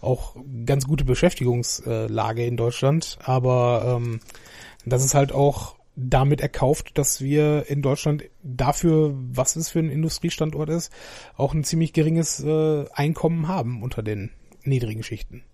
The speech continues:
ne? Und diese, diese viel besagte Schere, ich find das immer interessant, wenn die Leute von, von dieser Schere zwischen Arm und Reich sprechen. Und ja, klar gibt's dort, äh, ne,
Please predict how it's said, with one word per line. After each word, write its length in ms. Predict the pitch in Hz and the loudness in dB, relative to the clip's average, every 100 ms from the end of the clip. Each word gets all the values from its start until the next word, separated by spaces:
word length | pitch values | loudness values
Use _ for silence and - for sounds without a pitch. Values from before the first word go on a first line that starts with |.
| _ - | _ -8
ne? 200 | 120 131 - - - - - - | -6 -6 -12 -20 -20 -20 -16 -4
Und 440 | 139 135 127 - | 0 0 0 -2
diese, 260 | 131 143 135 | 4 6 6
diese 160 | 131 | 4
viel 600 | 135 - 175 170 160 160 139 | 0 4 8 8 8 6 0
besagte 460 | 135 143 147 147 | -2 0 0 0
Schere, 280 | - 147 170 | 0 2 2
ich 180 | 143 - | 0 2
find 120 | 185 | 2
das 140 | 208 | 2
immer 260 | 160 165 127 - | 2 2 0 -4
interessant, 580 | - - 147 - 139 120 | -6 -2 -2 -2 -2 -2
wenn 80 | 123 | -2
die 80 | 127 | 0
Leute 380 | 131 143 143 127 - - - - | 0 2 2 2 -6 -18 -18 -4
von, 340 | 143 135 131 | 0 2 2
von 120 | 131 131 | 0 0
dieser 160 | 131 | 0
Schere 300 | 123 131 147 | 2 2 2
zwischen 260 | - 127 139 | 0 -2 -2
Arm 180 | 131 139 | 0 0
und 160 | 131 | 0
Reich 360 | 120 147 - - | 0 0 -2 -8
sprechen. 520 | - - 120 131 151 - - - - - | -10 -6 -4 -2 -4 -6 -20 -20 -20 -6
Und 300 | - 139 113 120 | 0 0 0 0
ja, 400 | 113 101 180 139 147 131 | 2 4 2 2 -6 -6
klar 440 | - 113 110 180 160 | 0 2 2 0 0
gibt's 260 | 147 - | -2 -2
dort, 400 | 151 156 - - | 0 0 -2 -2
äh, 460 | 139 143 139 127 117 - - | 2 4 4 2 -2 -10 -14
ne, 260 | 123 135 | -4 0